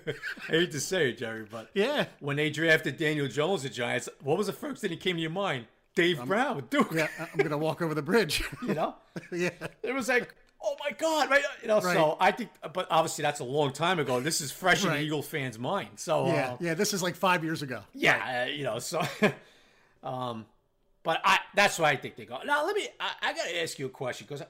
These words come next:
Speaker 1: you know, I saw, I
Speaker 2: Yeah.
Speaker 1: saw this a few times too, you know, and are you happy Carson Wentz is out of the division?
Speaker 2: I'm ecstatic, and, and Giant fans are making fun of him. I'm like, "Guys, he beat us almost, a-, we beat him twice."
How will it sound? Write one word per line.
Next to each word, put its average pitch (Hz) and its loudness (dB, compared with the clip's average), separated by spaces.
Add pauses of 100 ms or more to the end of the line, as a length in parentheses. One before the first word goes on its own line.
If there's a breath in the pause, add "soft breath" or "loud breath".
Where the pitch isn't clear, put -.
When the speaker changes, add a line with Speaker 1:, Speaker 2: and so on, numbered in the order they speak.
(120)
Speaker 1:
you 202 -10
know, 135 -10
I 135 -10
saw, 381 -10 (160)
I 202 2
Speaker 2:
Yeah. 202 4
Speaker 1:
saw 247 -6
this 247 -4
a 190 -2
few 156 -8
times 113 -8
too, 113 -14
you 101 -20
know, 110 -18
and 98 -18 (1500)
are - 8
you 466 2
happy 320 2
Carson 254 -2
Wentz 233 0
is 214 -4
out 214 -2
of 208 -8
the 190 -12
division? 196 -8 (920 loud breath)
Speaker 2:
I'm 269 0
ecstatic, 254 -2
and, 220 -2
and 226 -2
Giant 320 -2
fans 226 -2
are 202 0
making 208 -2
fun 311 -2
of 240 -2
him. 226 2
I'm 226 0
like, 226 -2
"Guys, 285 0
he 269 2
beat 240 4
us 247 2
almost, 247 2
a-, 214 -4 (260 loud breath)
we 302 6
beat 349 4
him 285 4
twice." - 0